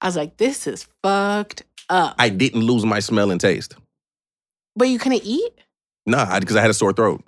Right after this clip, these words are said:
Speaker 1: Oh, yeah. See, and it's weird. You just, the symptoms, the symptoms are just all over the place. I definitely had a fever and chills.
Speaker 2: Oh, man.
Speaker 1: And I couldn't smell or taste for, like, maybe two and a half, three days.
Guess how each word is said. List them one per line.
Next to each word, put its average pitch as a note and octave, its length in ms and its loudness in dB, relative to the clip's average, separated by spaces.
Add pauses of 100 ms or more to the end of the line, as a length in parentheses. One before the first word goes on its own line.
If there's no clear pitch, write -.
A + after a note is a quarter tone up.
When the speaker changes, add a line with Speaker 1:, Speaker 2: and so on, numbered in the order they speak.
(640)
Speaker 1:
Oh, F3 140 0
yeah. E3+ 280 -2
See, F#3+ 260 -6
and F#3 80 -4
it's G#3 160 -4
weird. G#3 220 0
You F3+ 100 -8
just, F#3 280 -8
the E3 120 -8
symptoms, G3+ 600 -2 (720)
the F3 80 -8
symptoms A3+ 360 -4
are F#3 60 -4
just F3 420 -8
all E3+ 340 0
over D3+ 240 -6
the - 100 -16
place. - 420 -16
I F3 80 -2
definitely G3 300 -2
had G3 140 -2
a D3 40 -10
fever F#3+ 680 -6
and D3 180 -8
chills. E3 560 -2
Speaker 2:
Oh, D#3 100 -6
man. D3 500 -10 (100)
Speaker 1:
And D#3 220 -2
I D#3 60 -4
couldn't F3 380 -4
smell E3+ 260 -2
or E3+ 80 -2
taste D#3+ 380 -6
for, D#3+ 100 -4
like, C3+ 320 -8
maybe E3 560 -4
two - 220 -6
and D#3+ 80 -2
a D#3 40 -6
half, D#3 260 -6
three D3+ 200 -10
days. D#3 380 -4